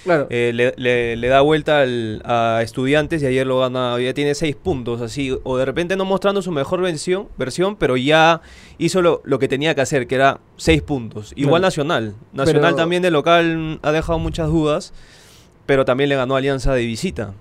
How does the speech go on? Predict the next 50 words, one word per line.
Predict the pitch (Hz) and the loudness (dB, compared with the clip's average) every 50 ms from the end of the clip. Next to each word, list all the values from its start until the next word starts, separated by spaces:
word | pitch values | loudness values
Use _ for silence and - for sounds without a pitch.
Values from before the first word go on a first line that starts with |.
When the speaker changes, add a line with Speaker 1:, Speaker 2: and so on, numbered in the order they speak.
| - | -12
Speaker 1:
Y | - 180 | -6 0
yo, | 156 160 180 - | 4 4 6 6
y | 196 190 | 6 6
yo | 196 208 | 6 6
creo | 208 226 240 240 | 6 6 6 6
que | 233 208 | 4 4
por | 170 170 | 4 6
ahí | 165 156 175 | 6 6 4
sería | 185 - 190 180 185 196 | 4 4 4 6 6 6
el | 196 | 6
negocio, | 190 170 160 180 185 160 165 | 6 6 8 8 6 6 6
¿no, | 151 151 151 | 4 4 6
Renzo? | 156 156 156 151 170 | 6 4 4 6 4
O | 165 | 4
sea, | 156 147 131 | 4 4 2
si | 123 - 139 | 2 0 -2
empata | 131 131 135 - 170 170 170 185 | -2 2 4 4 4 4 4 4
de | 175 160 | 4 6
local | 147 135 127 - 143 143 143 147 151 151 120 | 4 2 0 2 2 2 2 2 2 -2 -4
contra | - 143 127 120 131 | -4 -4 -4 -2 -4
Estudiantes, | 127 123 - 135 139 139 143 143 139 139 151 147 139 | -6 -6 -4 -4 -2 0 0 0 0 0 -2 -2 -2
vamos | 135 135 131 131 135 143 | -4 -6 -4 -4 -2 -2
a | 147 | -4
ponernos | 139 127 127 123 127 139 135 | -4 -4 -6 -6 -6 -6 -6
en | 147 135 | -6 -6
el | 127 120 | -6 -4
peor | - 127 127 131 | -4 -4 -4 -4
escenario, | 135 127 131 131 135 131 131 135 135 139 - - - - - - - - _ - - | -4 -4 -4 -4 -4 -2 0 0 -2 -2 -4 -10 -20 -20 -20 -20 -20 -20 _ -6 -2
eh, | 139 135 127 123 | 0 0 0 2
tendría | 123 143 147 156 156 170 180 180 175 | 2 2 2 4 4 6 6 6 4
que | 175 185 - | 4 2 2
salir | - 151 143 147 156 160 170 165 | 2 2 4 4 4 4 4 2
con | - 147 139 135 135 131 | 2 0 0 0 0 2
todo | - 165 170 175 170 170 170 170 170 165 160 147 135 | 4 4 6 8 8 8 8 8 8 6 6 6 4
a, | 131 127 120 104 123 | 4 4 2 0 0
a | 127 | 0
Mérida | 143 156 165 165 160 165 165 165 165 170 175 170 | 2 4 6 6 8 8 8 8 8 8 6 6
para | 156 143 135 127 | 4 4 4 4
buscar | 123 123 - - 147 | 2 0 0 0 2
la | 147 151 147 | 4 4 4
victoria | 143 131 - 147 143 147 | 2 2 2 2 2 2
ante | 147 139 139 | 2 -2 -2
Estudiantes, | - - 120 131 160 190 160 123 120 120 | -4 0 2 2 2 2 2 0 0 0
¿no? | 120 135 | 2 2
Yo | 147 143 139 | 2 4 4
creo | 147 156 151 | 4 2 2
que | 151 | 0
por | 135 131 127 | 0 -2 -2
ahí | 123 135 143 | 0 -2 -2
sería. | - 147 131 175 202 156 110 | -2 -2 -2 0 0 0 0